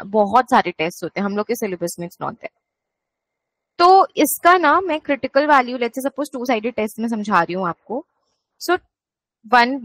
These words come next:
minus one point nine six, one point nine six, this was the critical value,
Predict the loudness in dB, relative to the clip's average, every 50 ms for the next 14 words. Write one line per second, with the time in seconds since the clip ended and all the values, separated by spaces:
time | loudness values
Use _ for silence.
0 | 0 0 0 0 0 -2 -4 -4 -4 -4 -4 -4 -4 -4 -2 -2 -2 -2 -2 -2
1 | -2 -2 -2 -4 -6 -6 -6 -6 -6 -6 -6 -8 -8 -10 -10 _ _ -4 -4 -4
2 | -4 -4 -4 -4 -4 -2 -2 -2 -4 -4 -4 -6 -10 -10 -12 -10 -6 -4 -4 -4
3 | -2 -2 -4 -2 0 0 -2 0 -2 -4 -4 -6 -6 -4 0 0 0 0 0 -2
4 | -6 -8